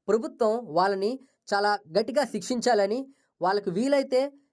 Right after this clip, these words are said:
యావజ్జీవ శిక్ష కూడా విధించాలని ప్రముఖ ఆర్టిస్టులు తెలియజేస్తున్నారు.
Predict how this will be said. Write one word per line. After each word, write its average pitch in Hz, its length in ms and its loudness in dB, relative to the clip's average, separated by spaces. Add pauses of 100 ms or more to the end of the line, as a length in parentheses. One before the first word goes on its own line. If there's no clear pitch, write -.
యావజ్జీవ 240 540 0
శిక్ష 226 260 -4
కూడా 226 240 2
విధించాలని 202 800 0 (220)
ప్రముఖ 254 280 0
ఆర్టిస్టులు 185 560 -2
తెలియజేస్తున్నారు. 202 760 0